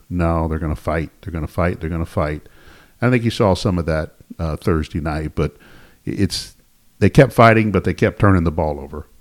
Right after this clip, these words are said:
and that was, that was a problem. Uh, and they didn't get to the free throw line in the second half after they had shot well from the free throw line in the first half. You know, that's where some of their offense came from. Uh, so, and,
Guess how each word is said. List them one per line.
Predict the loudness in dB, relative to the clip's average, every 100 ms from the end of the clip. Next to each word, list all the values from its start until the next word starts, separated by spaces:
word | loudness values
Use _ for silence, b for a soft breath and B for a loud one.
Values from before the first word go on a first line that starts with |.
| _
and | -6 -4
that | -2
was, | -2 -4 -6
that | 0 2
was | 2
a | 2
problem. | 0 0 0 -4 -8 b b b b _
Uh, | -4 -2 -2 -6
and | -4 0
they | 0
didn't | 0 0
get | 0
to | -2
the | -4
free | -2
throw | 0 2
line | 2 2
in | 2 -2
the |
second | -2 -4 -2 -2
half | 0 0 -2 -6
after | -6 -4 -2
they | -2
had | -2 -4 -6 -14 _
shot | -6 0 0 0
well | 2 2
from | 2 -2
the |
free | -2 -2
throw | 0 0
line | 2 0 -2
in |
the | -4
first | -4 -2 0
half. | 2 2 0 -4 b b b b b b
You | -6
know, | -2
that's | -2 -4
where |
some | -2 0 2
of |
their | 4 4
offense | 4 2 -4 -4
came | -4 -2 -2
from. | -4 -6 -6 -12 b b b b _
Uh, | -10 -8 -8 -12 -14 -18 _
so, | -2 0 2
and, | 0 -2